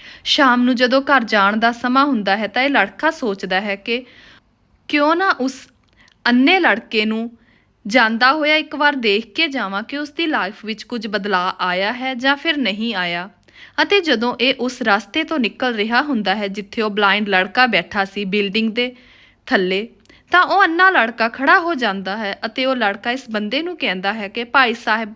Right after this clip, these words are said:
ਮੈਂ ਤੁਹਾਡੇ ਆਉਣ ਦੀ ਆਹਟ ਪਹਿਚਾਣ ਲਈ। ਤੁਸੀਂ ਉਹੀ ਹੋ ਨਾ ਜੋ ਸਵੇਰੇ ਆਏ ਸੀ ਅਤੇ ਮੇਰੇ ਬੋਰਡ 'ਤੇ ਕੁਝ ਹੋਰ ਲਿਖ ਕੇ ਗਏ ਸੀ, ਪਰ ਮੈਂ ਤੁਹਾਨੂੰ ਪੁੱਛਣਾ ਚਾਹੁੰਦਾ ਹਾਂ ਕਿ ਤੁਸੀਂ ਮੇਰੇ ਬੋਰਡ 'ਤੇ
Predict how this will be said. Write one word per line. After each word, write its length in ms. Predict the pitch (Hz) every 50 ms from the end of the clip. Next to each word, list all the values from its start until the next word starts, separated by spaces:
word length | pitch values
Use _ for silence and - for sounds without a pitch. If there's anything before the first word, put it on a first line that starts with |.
| _ -
ਮੈਂ 260 | 226 240 269 294 311
ਤੁਹਾਡੇ 500 | 311 339 302 277 285 240 208 190 208 202 - 208
ਆਉਣ 260 | 214 214 214 214 220
ਦੀ 160 | 202 240 214 -
ਆਹਟ 340 | - 220 226 - 285 285 -
ਪਹਿਚਾਣ 580 | - 294 269 254 233 - 214 190 185 185 185 196
ਲਈ। 200 | 202 190 196 208 - _ _ _ - - - - - - - _ -
ਤੁਸੀਂ 320 | 311 302 311 - 370 339
ਉਹੀ 360 | - - 240 262 262 320 359
ਹੋ 180 | 370 330 269 220
ਨਾ 160 | 214 220 220
ਜੋ 180 | 220 220 262 269
ਸਵੇਰੇ 440 | 269 - 226 233 220 208 226 226 - -
ਆਏ 220 | 196 202 202 208
ਸੀ 260 | 208 - - 226 220 - -
ਅਤੇ 180 | 214 214 233 226
ਮੇਰੇ 320 | 220 226 226 233 254 277
ਬੋਰਡ 320 | 262 226 202 185 190 190
'ਤੇ 180 | 190 - 208 196
ਕੁਝ 280 | 202 - 247 233 247 277
ਹੋਰ 320 | 240 226 247 262 285 285
ਲਿਖ 240 | 269 - 233 - -
ਕੇ 160 | - 208 196
ਗਏ 240 | 190 202 190 190 196
ਸੀ, 300 | 196 - 208 202 208 214 _ _ _ _ - - - - - - _ -
ਪਰ 140 | 277 294 302
ਮੈਂ 180 | 320 370 392
ਤੁਹਾਨੂੰ 480 | 392 - 349 320 330 302 254 240 247 254
ਪੁੱਛਣਾ 460 | 269 277 277 - - 349 370 392 415
ਚਾਹੁੰਦਾ 380 | 370 - 262 202 190 196 196 226
ਹਾਂ 160 | 226 214 214
ਕਿ 160 | 220 - 285
ਤੁਸੀਂ 360 | 277 294 302 294 - 392 392
ਮੇਰੇ 260 | 359 269 220 202 208
ਬੋਰਡ 300 | 202 196 196 196 196 202
'ਤੇ 180 | 208 - 254 247